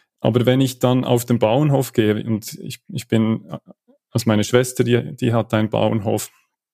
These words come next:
und Freunde von mir leben auf dem Bauernhof. Und dann merke ich, dort ist es, es ist so viel einfacher. Ähm, dort ist die, die Komplexität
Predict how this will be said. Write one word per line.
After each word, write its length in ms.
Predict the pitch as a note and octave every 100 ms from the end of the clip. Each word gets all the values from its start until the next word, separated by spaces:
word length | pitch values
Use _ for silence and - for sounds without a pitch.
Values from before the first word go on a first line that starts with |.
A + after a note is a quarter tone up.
| _ - -
und 140 | - -
Freunde 300 | G2+ A#2 A#2
von 160 | A2+
mir 200 | A2 A2 - - -
leben 240 | A2+ A2
auf 160 | A2 G#2+
dem 80 | G#2
Bauernhof. 460 | G#2 G#2+ G#2+ G2+ - - - _ _ -
Und 140 | A#2+
dann 140 | B2+ C#3+
merke 220 | C#3+ C#3
ich, 100 | B2
dort 300 | C3 C3 C3+
ist 160 | D3 -
es, 180 | B2 -
es 120 | C#3+
ist 160 | C3+
so 120 | - D3+
viel 180 | D#3
einfacher. 580 | B2+ D3 D3+ A#2 - - - _ C#3+
Ähm, 240 | A#2 A#2+
dort 220 | B2 D3
ist 280 | D3 - - _ _
die, 180 | - A#2+
die 120 | B2
Komplexität 1080 | - A#2 A#2 A2+ - A2+ - C#3 C3+ C3 -